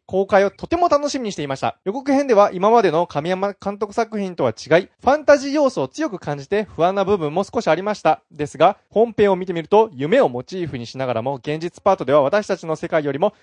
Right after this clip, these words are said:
少し進んだテクノロジーやガジェットを扱っており、神山監督らしさ出しつつも、誰にでも見やすい作品になっていると感じました。主人公を演じた高畑充希さんもさることながら、敵役の古田新太さんの声がとても素敵で魅力的でした。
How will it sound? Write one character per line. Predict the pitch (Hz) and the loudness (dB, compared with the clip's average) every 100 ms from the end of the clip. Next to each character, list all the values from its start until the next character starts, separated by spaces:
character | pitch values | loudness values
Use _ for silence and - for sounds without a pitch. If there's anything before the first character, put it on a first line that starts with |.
| _ | _
少 | - 269 | -2 -2
し | 208 | -2
進 | - 175 214 | -8 -12 -4
ん | |
だ | 233 | -4
テ | 220 175 | -4 -6
ク | 226 | -2
ノ | 233 | 0
ロ | 196 | 0
ジ | 139 | -2
ー | 127 | -2
や | 160 | 0
ガ | 127 127 | 0 -2
ジ | |
ェ | 190 | -2
ッ | |
ト | - | 2
を | 175 | 2
扱 | - 180 | 2 -2
っ | |
て | - | 0
お | 196 | 0
り、 | 170 - | 0 -4
神 | 156 165 | -4 0
山 | 165 | 0
監 | 165 165 | 0 -4
督 | 160 165 | -4 -2
ら | 165 | 0
し | 160 | 0
さ | 127 | -2
出 | 120 | -2
し | 120 | -6
つ | - | -12
つ | - | 2
も、 | 240 269 - | 4 4 4
誰 | 190 294 | 2 2
に | 202 | 0
で | 185 | 0
も | 202 | 0
見 | 131 | 0
や | 160 202 | -2 -2
す | 277 | -4
い | 214 | -8
作 | 156 160 | -8 -8
品 | 156 | -4
に | |
な | 165 | -4
っ | 170 | -4
て | 165 | -6
い | |
る | |
と | 254 262 | -4 -2
感 | 156 | -4
じ | 147 | -2
ま | 151 | -6
し | - | -2
た。 | 117 - _ | -4 -4 _
主 | 180 | -6
人 | 262 330 | -6 0
公 | 254 | 4
を | 185 | 4
演 | 165 | 4
じ | 160 | 2
た | 214 220 - | 4 4 0
高 | 190 233 | -4 -2
畑 | 214 143 | 0 -2
充 | 175 - | -4 -10
希 | 170 | -6
さ | 160 | -2
ん | |
も | 208 | -2
さ | 185 | -2
る | 170 | -4
こ | 143 | -4
と | |
な | 135 | -2
が | 170 | 2
ら、 | 131 - - | 2 0 -10
敵 | 131 160 | -10 0
役 | 165 - 151 | 0 2 2
の | 214 - | 2 2
古 | - 320 254 | -2 -2 2
田 | 143 - | 2 4
新 | 220 247 | 2 2
太 | 175 | 0
さ | 156 | -4
ん | 147 | -2
の | 180 | -2
声 | 208 165 | 2 2
が | 180 | 0
と | 165 131 | -2 -2
て | 226 | 0
も | 277 | 2
素 | 254 | 0
敵 | 214 208 | -4 -4
で | 233 | -4
魅 | 165 | -2
力 | 143 196 | -6 -6
的 | 233 247 | -8 -10
で | |
し | 247 | 0
た。 | 185 - | 2 2